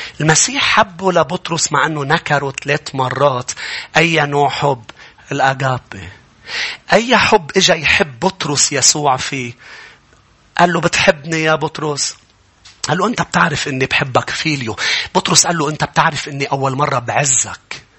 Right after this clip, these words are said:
طبعًا لما نحن منخطي بحق الرب، لما منبعد عنه، لما منبعد عن كلمته، م-، بنصير نعزه. بس بزيارة منه بيجي ليولع الأجابة اللي فينا.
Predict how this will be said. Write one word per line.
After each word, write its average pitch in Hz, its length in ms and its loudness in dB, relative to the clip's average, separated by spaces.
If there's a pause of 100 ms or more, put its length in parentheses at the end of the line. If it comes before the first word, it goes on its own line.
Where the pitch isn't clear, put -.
(680)
طبعًا 160 260 4
لما 147 300 0
نحن 143 300 -2
منخطي 135 440 0
بحق - 320 -2
الرب، 123 280 0
لما 123 180 0
منبعد 123 440 0
عنه، 131 380 -2
لما 120 240 -2
منبعد 123 360 0
عن 120 140 2
كلمته، 123 500 -4 (460)
م-، 127 240 -2
بنصير 135 380 0
نعزه. 135 480 0 (1200)
بس 135 120 2
بزيارة 147 500 4
منه 156 260 -4
بيجي 147 220 -4
ليولع 139 440 2
الأجابة 131 500 0
اللي 123 140 -6
فينا. 117 400 -6